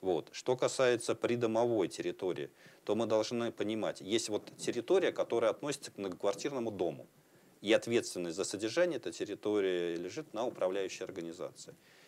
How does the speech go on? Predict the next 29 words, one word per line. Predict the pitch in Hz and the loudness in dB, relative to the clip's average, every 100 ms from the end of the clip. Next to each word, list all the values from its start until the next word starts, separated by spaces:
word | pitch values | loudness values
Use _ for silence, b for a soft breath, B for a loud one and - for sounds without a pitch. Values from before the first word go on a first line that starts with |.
| b | b
Если | 104 123 - 117 | 2 4 4 2
же | 120 123 120 117 113 110 104 104 101 95 92 92 90 87 - | 6 8 10 10 8 8 8 8 8 8 8 6 6 2 0
это | 120 - 120 113 110 - _ _ _ | -4 -2 2 4 4 0 _ _ _
не | 139 123 151 165 - - | -2 2 4 2 0 -12
придомовая | 104 98 92 87 80 73 | -2 0 2 2 2 0
территория, | - 87 87 85 67 67 | -6 -8 -2 -2 -2 -4
да, | 90 156 | -4 -4
которая | - - 92 85 | -6 -4 -2 -2
не | 92 | -2
закреплена | 85 - 85 92 82 | -6 -8 -6 -4 -4
за | 76 | -4
данным | 80 78 76 76 | -2 -2 -4 -8
домом, | 82 73 67 - b b - | -6 -8 -10 -16 b b -4
тогда | 90 123 | 0 4
это | 165 127 | 4 2
ответственность | 117 123 - 92 | -2 -4 -6 -12
уже | - 113 | -2 -2
муниципалитета | 101 113 113 107 - 113 110 - 82 69 - - - | 0 -2 -2 -4 -6 -2 -2 -2 -6 -6 -10 -12 -8
по | |
надлежащему | 85 82 85 92 80 85 | -6 -4 -2 -2 -2 -8
содержанию | - 82 85 85 73 71 | -8 -6 -2 -2 -2 -4
такой | 76 - 71 | -8 -6 -10
территории. | - 76 - 67 62 - _ B B B B B | -8 -10 -8 -8 -10 -14 _ B B B B B
У | 92 | -2
нас, | 104 - - | 0 0 2
э, | 90 87 85 87 | 2 4 2 2
в | 85 92 | 0 2
городе | 110 - - | 2 2 -2
Твери | - 98 95 80 | 0 0 2 2